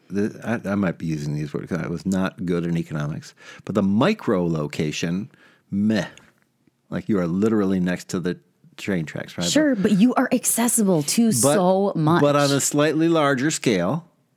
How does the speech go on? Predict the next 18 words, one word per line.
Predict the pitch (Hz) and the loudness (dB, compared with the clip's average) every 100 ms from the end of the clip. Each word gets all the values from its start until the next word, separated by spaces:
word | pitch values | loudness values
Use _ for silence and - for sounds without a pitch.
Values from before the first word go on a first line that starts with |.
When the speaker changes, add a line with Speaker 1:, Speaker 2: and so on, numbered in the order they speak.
| - | -4
Speaker 1:
you | 117 143 | 2 4
are | 147 131 123 | 4 2 0
a | |
bike | 113 123 147 | 2 2 2
ride | 104 85 90 127 | 0 0 -2 -4
from, | - 113 101 101 101 104 - _ - | 0 0 2 0 -2 -4 -12 _ -4
a | |
bike | 95 135 170 | 0 0 2
ride | 139 | 0
or | 151 277 | 2 0
even | 285 190 | 2 2
a | |
walk | 151 202 202 247 - - _ _ - _ | 2 2 2 0 -6 -20 _ _ -20 _
from | - 147 139 135 131 - | -2 2 2 2 -2 -6
some | - 139 127 | -2 2 2
neighborhoods | 127 156 170 151 147 135 | 4 2 2 2 2 0
and | - 123 | 0 2
amenities | 117 165 170 101 104 139 - | 2 2 2 2 0 -2 -8